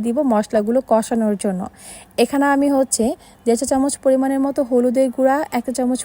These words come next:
পরিমাণের মতো মরিচের গুঁড়া, স্বাদ মতো লবণ দিয়ে দিলাম। এক্সট্রা করে আর এখানে কোনো মশলাই দিব না। বেশি মশলা দিলে দেখা যায় যে ইলিশ মাছের যে একটা গন্ধ বা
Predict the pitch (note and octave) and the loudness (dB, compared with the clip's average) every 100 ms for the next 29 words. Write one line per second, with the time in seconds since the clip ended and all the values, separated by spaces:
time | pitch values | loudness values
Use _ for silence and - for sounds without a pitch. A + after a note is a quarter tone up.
0 | - A#3 A3+ A#3 A#3 A3+ A#3+ G#3+ G3+ G#3 | -2 0 0 0 0 0 0 0 0 0
1 | A#3+ G#3+ G#3 A3+ G#4 - A3+ G#3+ G#3 G#3+ | -2 -2 -2 -2 -2 -4 -2 -2 -2 0
2 | G3+ G3 G#3 G3+ G3 A3 G#4 - - - | 0 0 -2 -2 -2 -2 -6 -12 -20 -20
3 | - - - B3+ C#4+ C#4 C4+ B3 B3 B3+ | -20 -4 -2 0 0 4 4 4 0 -2
4 | B3+ B3 A#3 A3 - B3 B3 B3 B3 C4+ | 0 2 2 2 0 -2 0 0 0 0
5 | F#4+ A#3+ A#3+ C4 A3+ G#3+ - C4 B3 C4+ | 0 0 0 0 2 0 0 -2 -2 0
6 | C4+ A3+ G#3+ B3 C4 C4+ A#3+ A#3 - - | 2 2 2 0 2 0 0 -2 -4 -16
7 | - - B3 B3+ C4 C4 C4+ C#4+ A#3+ C4 | -20 -6 -2 0 0 -2 0 -2 0 0
8 | B3+ G3 G3+ G#3 A3 A3 | 0 0 0 2 2 4